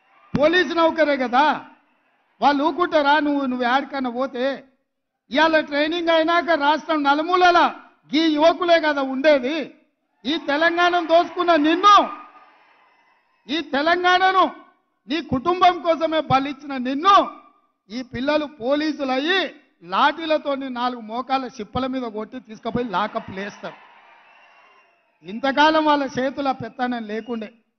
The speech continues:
ఇవాళ వాళ్ళ చేతులకే పెత్తనం వచ్చింది. ఎట్లా తిరుగుతావో తిరుగు. దానికంట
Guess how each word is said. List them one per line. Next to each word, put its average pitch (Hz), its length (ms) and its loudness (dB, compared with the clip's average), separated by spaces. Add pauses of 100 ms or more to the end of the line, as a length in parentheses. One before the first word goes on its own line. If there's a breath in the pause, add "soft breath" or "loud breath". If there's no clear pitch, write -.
(480)
ఇవాళ 208 280 -6
వాళ్ళ 196 420 -6
చేతులకే 247 360 -8
పెత్తనం 208 540 -10
వచ్చింది. 185 380 -12 (380)
ఎట్లా 180 300 -4
తిరుగుతావో 233 480 -4
తిరుగు. 196 460 -6 (420)
దానికంట 226 500 -2